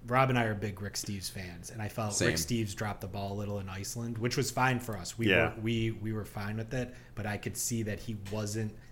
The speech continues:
Speaker 1: I feel like somebody else went to Iceland
Speaker 2: Yeah,
Speaker 1: and
Speaker 2: one of his P As or
Speaker 1: Yeah,
Speaker 2: something.
Speaker 1: because the, um, Jon Snow and Ygritte.
Speaker 3: Ygritte, yeah,
Speaker 2: Yep.
Speaker 3: right?
Speaker 1: Yeah, when they go to the pool underneath, and, you know.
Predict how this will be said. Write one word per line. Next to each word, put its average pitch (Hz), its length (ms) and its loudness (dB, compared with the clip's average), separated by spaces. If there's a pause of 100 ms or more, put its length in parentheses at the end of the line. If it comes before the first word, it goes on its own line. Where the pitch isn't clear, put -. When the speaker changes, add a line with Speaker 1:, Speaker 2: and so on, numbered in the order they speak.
Speaker 1:
I 123 80 -2
feel 165 140 4
like 127 100 6
somebody 110 300 2
else 92 200 -4
went 92 140 -8
to 92 80 -6
Iceland 87 340 -4
Speaker 2:
Yeah, 82 60 4
Speaker 1:
and 82 80 4
Speaker 2:
one 85 100 2
of 80 60 0
his 78 120 0
P 82 280 2
As 82 280 2
or 85 40 2
Speaker 1:
Yeah, - 60 -2
Speaker 2:
something. 85 320 -4 (160)
Speaker 1:
because 120 400 2 (240)
the, 110 420 2 (560)
um, 101 480 -4 (580)
Jon 113 380 0
Snow 113 720 0
and 101 720 -4 (760)
Ygritte. 110 600 -6 (720)
Speaker 3:
Ygritte, 95 320 2 (100)
yeah, 92 120 2
Speaker 2:
Yep. 92 80 2
Speaker 3:
right? 107 240 2 (140)
Speaker 1:
Yeah, 110 380 0
when 104 520 -2
they 104 140 -4
go 101 160 -4
to 98 60 -6
the 90 80 -8
pool 110 680 -2
underneath, 104 680 -4
and, 92 500 -8
you 110 80 -8
know. 87 160 -8